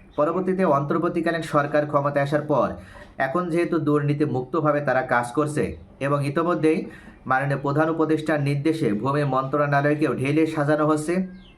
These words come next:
এবং ভূমি মন্ত্রণালয়ে সম্পূর্ণভাবে অটোমেশন সিস্টেমের আওতায় নিয়ে আসার মাধ্যমে ভূমি সেবা সহজীকরণ প্রক্রিয়ার মাধ্যমে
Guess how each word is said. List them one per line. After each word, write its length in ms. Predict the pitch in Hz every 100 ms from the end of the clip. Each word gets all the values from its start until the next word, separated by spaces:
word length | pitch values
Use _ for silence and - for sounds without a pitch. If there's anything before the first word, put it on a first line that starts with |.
| -
এবং 300 | 135 139 131
ভূমি 220 | 127 147
মন্ত্রণালয়ে 800 | 143 135 139 151 147 139 117 85 - - - -
সম্পূর্ণভাবে 760 | - 156 156 180 180 160 151 160
অটোমেশন 500 | 131 151 160 160 170
সিস্টেমের 400 | 151 151 151 147
আওতায় 300 | 135 131 139
নিয়ে 160 | 135 135
আসার 260 | 131 156 139
মাধ্যমে 480 | 135 139 117 90 - - - - 113
ভূমি 280 | 120 156 165
সেবা 260 | - 165
সহজীকরণ 720 | 165 160 156 160 160 160 165 -
প্রক্রিয়ার 480 | 151 151 151 143 139
মাধ্যমে 460 | 147 156 92 73